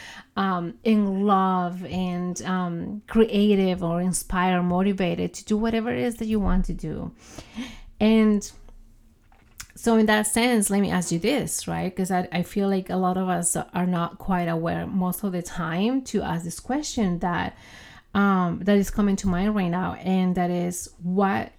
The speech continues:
it feels like when you're free. Have you ever thought what it feels like for you to be free? What does freedom mean to you? Remember a little while ago, I mentioned that we all can have different,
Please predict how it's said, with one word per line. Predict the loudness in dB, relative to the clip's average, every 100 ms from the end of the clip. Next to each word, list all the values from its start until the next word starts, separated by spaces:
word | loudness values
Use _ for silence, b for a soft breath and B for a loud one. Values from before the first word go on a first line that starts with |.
| _ 0
it | 0
feels | 0 0 0 -2 -6
like | -6 -4 -2
when | -2
you're | -2
free. | -4 -4 -8 -10
Have | -2 0 2
you | 2
ever | 2 0
thought | 0 0 2
what | 0 -2
it | -2
feels | -4 -6 -6
like | -8
for | -6 -6
you | -2 -2
to | -2 -4
be | -6
free? | -4 -4 -2 -2 -4 -10 -14 B B B B 4
What | 6
does | 6 2 -4
freedom | 2 6 6 6 4 4 2 -2 -4 -2
mean | 2 2 2 0
to | 0
you? | 2 6 6 6 0 -6 -10 2
Remember | 4 6 4 4
a | 2
little | 2 4
while | 6 6
ago, | 4 6
I | 6
mentioned | 4 0 2 2
that | 4 4
we | 6 6
all | 6
can | 4 0
have | 2 2
different, | 2 0 4 4 4 0 -2